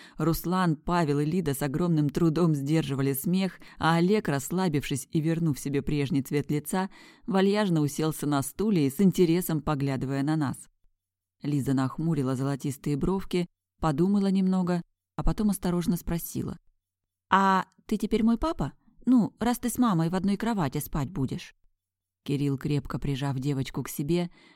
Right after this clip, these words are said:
бросил на меня удовлетворенную плотоядную улыбочку поверх белокурой головки, а Лизе промурлыкал: «Да, лисенок, теперь я твой папа,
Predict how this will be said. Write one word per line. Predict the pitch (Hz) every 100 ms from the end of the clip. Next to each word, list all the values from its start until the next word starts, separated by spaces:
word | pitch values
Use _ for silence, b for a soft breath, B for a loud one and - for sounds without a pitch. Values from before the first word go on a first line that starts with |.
| b
бросил | 160 175 190 190 165
на | 160
меня | 160 156
удовлетворенную | 151 139 143 - 151 170 165 143 135
плотоядную | 147 139 147 151 131 139 135
улыбочку | - 151 185 156 - - 127
поверх | 135 131 -
белокурой | 156 139 135 131 135
головки, | 135 131 131 - 135 127 _ _ _
а | 160
Лизе | 160 202 160 151 -
промурлыкал: | 170 170 165 147 131 - 131 135 _ _ _ _ _ _ _
«Да, | 131 131 143
лисенок, | 143 135 135 123 113 -
теперь | - 123 165 175 - -
я | 127 135 156
твой | 147 143
папа, | 123 123 -